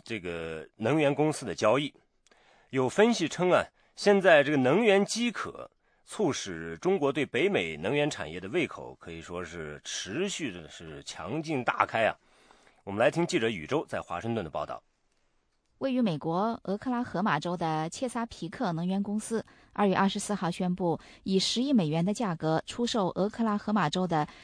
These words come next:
Speaker 2: 一半石油和天然气资产，成交部分将以中美合资公司的形式存在。切萨皮克能源公司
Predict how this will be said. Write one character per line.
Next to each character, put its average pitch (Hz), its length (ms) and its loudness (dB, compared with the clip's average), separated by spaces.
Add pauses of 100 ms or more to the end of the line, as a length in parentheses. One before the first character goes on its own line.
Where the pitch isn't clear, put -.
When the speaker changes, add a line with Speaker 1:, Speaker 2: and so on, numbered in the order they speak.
(100)
Speaker 2:
一 220 140 2
半 247 200 6
石 - 260 2
油 160 180 4
和 160 260 0
天 220 200 0
然 214 140 4
气 214 180 -2
资 254 160 -4
产， - 320 -4 (640)
成 214 200 2
交 233 180 4
部 240 140 4
分 208 260 2
将 208 200 2
以 156 280 2
中 240 180 4
美 175 140 4
合 170 260 0
资 254 200 -4
公 226 160 2
司 220 160 -2
的 160 80 0
形 165 220 -2
式 - 180 -2
存 - 240 -8
在。 165 220 -2 (960)
切 277 140 -2
萨 277 160 2
皮 202 160 0
克 220 220 4
能 185 120 4
源 208 160 6
公 220 160 2
司 233 240 0